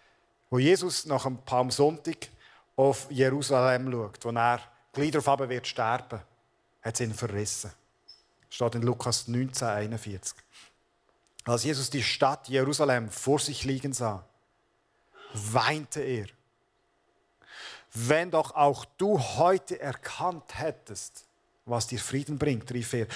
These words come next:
"Aber jetzt bist du mit Blindheit geschlagen."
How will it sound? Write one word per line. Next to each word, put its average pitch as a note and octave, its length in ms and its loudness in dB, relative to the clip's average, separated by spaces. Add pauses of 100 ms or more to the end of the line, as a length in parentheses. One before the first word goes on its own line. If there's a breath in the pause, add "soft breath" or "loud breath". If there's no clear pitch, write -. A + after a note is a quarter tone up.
(220 loud breath)
"Aber D3 160 4
jetzt F#3+ 200 4
bist - 180 -6
du F#3 60 2
mit D3+ 320 -4
Blindheit D#3 960 0 (220)
geschlagen." B2 600 -6